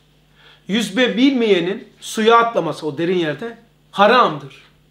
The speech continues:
Ulan nasıl haram olur? İntihar olduğu için. Peki ne demek istiyor? Neyi ta-, ne anlatmaya çalışıyorum? Veya Gazali Hazretleri ne anlatmaya çalıştı? İmanını muhafaza, istikametini muhafaza edemeyecek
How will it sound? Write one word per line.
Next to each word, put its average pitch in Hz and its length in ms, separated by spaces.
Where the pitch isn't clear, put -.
Ulan 262 240
nasıl 285 220
haram 214 260
olur? 208 180
İntihar 240 340
olduğu 180 260
için. - 260
Peki 302 280
ne 339 180
demek 226 340
istiyor? 170 440
Neyi 311 200
ta-, 214 300
ne 269 200
anlatmaya 185 500
çalışıyorum? 156 600
Veya 175 160
Gazali 202 440
Hazretleri 214 600
ne 277 80
anlatmaya 202 460
çalıştı? 156 440
İmanını 233 560
muhafaza, 214 840
istikametini 214 840
muhafaza 196 680
edemeyecek 190 840